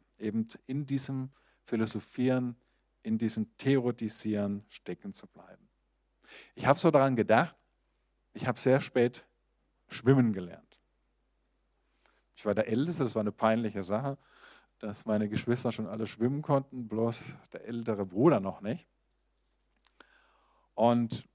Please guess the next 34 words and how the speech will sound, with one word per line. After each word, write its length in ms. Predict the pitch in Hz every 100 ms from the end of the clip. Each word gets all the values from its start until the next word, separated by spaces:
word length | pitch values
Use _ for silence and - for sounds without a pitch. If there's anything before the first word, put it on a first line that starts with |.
| -
vielleicht 440 | - 113 113 196
habe 160 | 165 165
ich 120 | 160
mich 160 | 160 170
ja 140 | 147
auch 140 | 127 147
immer 280 | 147 147
so 120 | 139 131
theoretisch 580 | - 135 117 165 185 -
damit 300 | 123 117 -
beschäftigt, 720 | - 113 156 - 190 - - _ _ _ _ _ _
äh, 260 | 127 127 123 110
ja, 240 | - 110 113
wie 120 | 110
funktioniert 720 | - 117 - 117 110 135 190
denn 160 | 170 156
das 300 | 143 131 -
eigentlich, 840 | 120 123 131 139 131 123 127 -
da, 180 | 117 104
wenn 100 | 104
ich 120 | 110
da 80 | 123
in 180 | 110 104
das 220 | 107 -
Wasser 340 | 123 135 160
steige? 440 | - - 143 135 131 - - - _
Äh, 220 | - 120 110 110 - - 92 -
woher 220 | 117 117
kommt 280 | - 143 196
denn 160 | 160 156
der 140 | 151
Auftrieb 960 | 123 160 - - - 151 147 147 147 -
und, 200 | 117 110
und 220 | 117